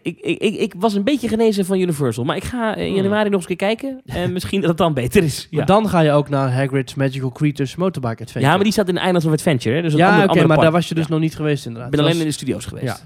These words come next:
Speaker 2: ja,
Speaker 1: Waar
Speaker 2: want
Speaker 1: ik
Speaker 2: dat
Speaker 1: in het
Speaker 2: was
Speaker 1: verleden
Speaker 2: dan
Speaker 1: al wel eens was geweest, maar ja, ik vond het niet, niet slecht of zo, hoor, het Halloween. Maar ik, ik, ik, ik,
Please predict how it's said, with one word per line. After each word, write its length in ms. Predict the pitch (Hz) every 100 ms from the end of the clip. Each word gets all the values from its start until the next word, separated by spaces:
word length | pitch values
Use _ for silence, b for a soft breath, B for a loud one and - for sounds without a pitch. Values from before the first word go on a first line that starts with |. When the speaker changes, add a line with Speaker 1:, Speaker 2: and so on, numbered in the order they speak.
| -
Speaker 2:
ja, 80 | 135
Speaker 1:
Waar 0 |
Speaker 2:
want 120 | 190
Speaker 1:
ik 60 | 127
Speaker 2:
dat 0 |
Speaker 1:
in 60 |
het 60 | 214
Speaker 2:
was 80 | 135
Speaker 1:
verleden 160 | 254 311
Speaker 2:
dan 20 |
Speaker 1:
al 60 | 226
wel 80 | 202
eens 80 |
was 120 | 175 170
geweest, 380 | 147 156 247 185
maar 220 | 185 175 b b b b b
ja, 220 | 147 107
ik 100 | -
vond 260 | 156 262 262
het 120 | -
niet, 420 | 233 262 - - 185
niet 180 | 240 -
slecht 400 | - 277 220 196
of 100 | 170
zo, 100 | 170
hoor, 120 | 180
het 80 | 190
Halloween. 440 | 175 160 180 233
Maar 100 | 202
ik, 200 | 185 180
ik, 140 | - -
ik, 140 | -
ik, 220 | - 165